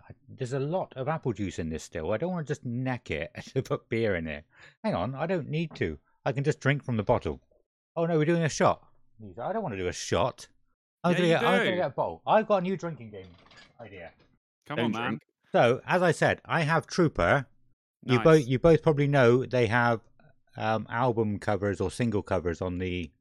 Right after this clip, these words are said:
Speaker 1: on the top.
Speaker 3: Yes.
Speaker 1: On the,
Speaker 2: I
Speaker 1: on
Speaker 2: didn't
Speaker 1: the,
Speaker 2: know
Speaker 1: on
Speaker 2: that.
Speaker 1: the cap. Ah, okay. Well, they do. Um, so if you can guess what single is on the cap, I have to drink.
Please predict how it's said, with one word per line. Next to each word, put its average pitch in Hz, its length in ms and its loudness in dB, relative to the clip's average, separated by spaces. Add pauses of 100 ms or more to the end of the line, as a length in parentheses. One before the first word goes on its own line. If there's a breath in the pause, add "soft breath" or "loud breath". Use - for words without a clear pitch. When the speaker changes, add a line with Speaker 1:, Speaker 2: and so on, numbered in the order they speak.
(120)
Speaker 1:
on 107 100 -8
the 92 100 -4
top. - 320 -4 (580)
Speaker 3:
Yes. 92 320 -14
Speaker 1:
On 98 160 0
the, 95 140 -2
Speaker 2:
I 131 60 -4
Speaker 1:
on - 40 -2
Speaker 2:
didn't 98 200 -2
Speaker 1:
the, 247 80 -6
Speaker 2:
know 131 100 -2
Speaker 1:
on 113 80 0
Speaker 2:
that. 101 100 -2
Speaker 1:
the - 60 -20
cap. - 260 -4 (140)
Ah, 135 240 2 (240)
okay. 113 240 -4
Well, 104 120 -4
they 120 120 -2
do. 123 320 0 (560)
Um, 107 380 -4 (540)
so 127 440 4
if 127 180 -2
you 196 160 4
can 190 180 -2
guess 147 440 4 (160)
what - 260 2
single 143 640 2 (380)
is 120 160 0
on 139 140 2
the 131 80 2
cap, - 420 -2 (500)
I 113 80 0
have 107 180 2
to 120 60 0
drink. 98 480 -2